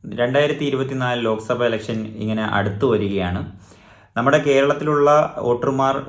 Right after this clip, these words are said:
ഏഹ്, ബൂത്തിലേക്ക് പോകാൻ ഏതാനും രണ്ട് ദിവസം, മൂന്ന് ദിവസം കൂടി മാത്രമേ ഉള്ളൂ. അപ്പം, ആഹ്,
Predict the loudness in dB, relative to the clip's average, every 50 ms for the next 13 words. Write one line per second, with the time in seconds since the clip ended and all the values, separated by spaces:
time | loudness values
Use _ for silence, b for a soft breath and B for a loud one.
0 | -8 -4 -2 -2 -2 -2 -2 -2 -4 -4 -4 -2 -2 -2 -2 -2 -2 0 2 2
1 | 2 2 2 0 0 0 0 0 0 0 -2 -2 -4 -2 -2 -2 -2 -2 -2 -2
2 | -2 0 -2 -2 -2 -4 -6 -4 -4 -4 -4 -2 -2 -2 -2 -2 -2 -4 -4 -4
3 | -2 -2 -2 -2 -2 -2 -2 -4 -4 -4 -4 -2 -2 -2 -2 -2 -2 -2 -2 -2
4 | -4 -6 -10 B B B B B B B B B 0 2 2 2 2 0 -2 0
5 | 2 2 4 4 2 2 2 2 0